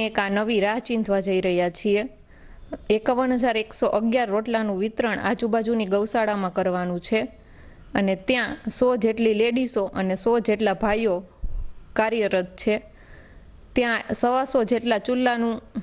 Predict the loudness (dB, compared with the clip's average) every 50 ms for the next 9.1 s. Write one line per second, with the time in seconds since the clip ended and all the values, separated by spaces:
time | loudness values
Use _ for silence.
0 | 4 4 6 6 4 2 2 0 -2 -4 -6 -10 -16 -18 -20 -20 -20 -20 -20 -20
1 | -16 -4 0 2 2 4 2 0 0 0 0 0 2 0 0 0 0 0 0 -2
2 | -4 -8 -14 -20 -20 -20 -14 -8 -6 -4 -2 0 0 2 2 2 0 2 2 2
3 | 0 2 2 2 2 4 4 2 2 2 0 0 0 0 -2 0 0 0 0 2
4 | 0 0 0 0 0 -2 0 0 2 2 2 2 0 -2 -4 -4 -4 -4 -4 -6
5 | -12 -20 -20 -20 -20 -20 -20 -20 -20 -20 -20 -20 -20 -12 -4 -2 0 0 0 0
6 | -2 -6 -14 -20 -20 -20 -20 -20 -20 -20 -20 -20 -20 -20 -6 -2 -2 -2 -2 -6
7 | -12 -20 -20 -20 -6 -4 2 4 6 4 4 4 0 0 0 0 0 2 2 2
8 | 2 0 2 2 2 2 2 2 0 0 0 0 0 0 -2 -2 -2 0 0 2
9 | 2